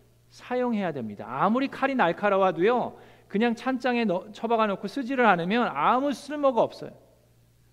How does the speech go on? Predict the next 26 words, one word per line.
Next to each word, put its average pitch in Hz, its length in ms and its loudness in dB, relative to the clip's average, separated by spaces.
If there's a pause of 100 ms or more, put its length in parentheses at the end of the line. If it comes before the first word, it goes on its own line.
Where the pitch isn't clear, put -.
우리가 202 240 2
삶에 202 420 0
자꾸 226 380 -6
그 214 140 -4
말씀을 165 500 -4
사용해야 196 460 -4
돼요. 101 180 -18 (400)
여러분, 202 320 4
내가 185 580 4
화가 247 380 6
날 175 240 2
때 - 180 -6 (260)
어떻게 180 280 2
됩니까? 180 300 -2
칼을 240 340 -6
써야 214 260 -6
돼요. - 160 -16 (420)
주여, 208 340 2 (540)
말씀, 185 400 2
말씀에서 196 460 0
뭐라 196 200 4
그랬지? 175 340 -4
아, 196 400 0 (200)
그래, 240 300 2 (220)
아까 208 240 0
그랬지? 214 580 -2